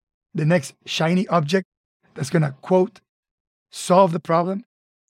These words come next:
we forget that the apps and the technology is there for the people,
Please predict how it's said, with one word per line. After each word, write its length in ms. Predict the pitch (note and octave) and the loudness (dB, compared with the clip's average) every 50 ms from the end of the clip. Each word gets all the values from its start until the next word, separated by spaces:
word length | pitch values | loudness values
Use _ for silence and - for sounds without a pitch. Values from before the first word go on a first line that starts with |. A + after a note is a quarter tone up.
| _ _ - | _ _ -2
we 160 | F#3 A#3+ C#4 | 2 4 4
forget 520 | - - C#4 C4+ G#3 D#3 G#3 B3 B3 A#3 - _ _ _ _ _ - | 2 2 0 0 2 4 4 4 4 2 0 _ _ _ _ _ -4
that 280 | - E3+ F3 F3+ - - _ _ _ _ _ _ _ _ _ _ _ _ - | 0 2 2 2 0 -4 _ _ _ _ _ _ _ _ _ _ _ _ -8
the 280 | F3+ D3 F3 E3+ F#3 - _ _ _ _ _ _ _ - | -2 0 2 2 0 -2 _ _ _ _ _ _ _ 0
apps 520 | - G#3 G#3+ B3 C4 - - - - - _ _ - | 2 4 4 4 2 -2 -10 -20 -20 -20 _ _ -12
and 100 | - E3+ | -6 -6
the 60 | E3+ | -4
technology 580 | - - E3 D#3+ F#3+ G#3 A3 G#3 E3+ G#3+ A#3 - _ - | -2 -2 0 2 4 4 4 2 0 -2 -4 -6 _ -4
is 180 | G3 F#3 D3+ | -4 -2 2
there 160 | F3+ A3 G#3 | 2 2 2
for 340 | D#3+ - - - A3+ B3 B3 | 2 -2 0 2 4 4 4
the 120 | A3 B3 E3+ | 4 2 0
people, 460 | - A#3 C4+ G3 - B3 - - | 0 -2 -2 -2 -4 -8 -16 -18